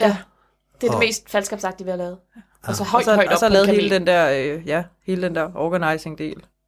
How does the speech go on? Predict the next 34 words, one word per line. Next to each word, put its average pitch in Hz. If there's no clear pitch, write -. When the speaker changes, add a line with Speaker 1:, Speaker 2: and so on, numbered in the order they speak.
Speaker 1:
Ja. 190
Speaker 2:
Men, 156
øh, 143
Speaker 3:
Hold 202
da 208
op, 110
det 156
er 185
meget 160
arbejde 139
for, 123
for 139
nul 123
spring. 123
Speaker 1:
Og 214
så 294
kunne 339
jeg 269
godt 240
se, 262
okay, 240
vi 220
har 220
altså 214
tilmeldt 302
os 214
de 240
her, 233
jeg 208
ved 269
ikke, 262
hvor 214
mange 202
turistture. 185